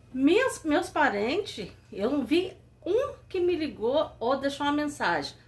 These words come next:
"Ô, cachorra, feliz aniversário hoje." Minha irmã veio aqui de manhã, mas acho que ela esqueceu também. E a mente também não funciona, não. Ninguém me ligou. Ninguém me mandou mensagem.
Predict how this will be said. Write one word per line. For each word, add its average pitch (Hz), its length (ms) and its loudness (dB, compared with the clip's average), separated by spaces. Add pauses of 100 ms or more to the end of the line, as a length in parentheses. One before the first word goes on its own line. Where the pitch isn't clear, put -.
(180)
"Ô, 233 100 -8
cachorra, 269 800 0 (400)
feliz 359 260 0
aniversário 392 640 0
hoje." 311 580 4 (280)
Minha 233 140 -2
irmã 269 200 -2
veio 254 140 -2
aqui 254 140 -8
de - 140 -14
manhã, 262 320 2
mas 254 180 0
acho 247 180 4
que 269 60 -2
ela 285 120 2
esqueceu 349 480 -4
também. 247 480 0 (240)
E 494 40 -2
a 494 100 4
mente 466 220 2
também 440 320 4
não - 60 -12
funciona, 381 460 0
não. 214 360 0 (840)
Ninguém 330 680 2
me 359 80 0
ligou. 180 640 -4 (260)
Ninguém 226 540 -2
me 339 60 0
mandou 311 220 2
mensagem. 269 560 -2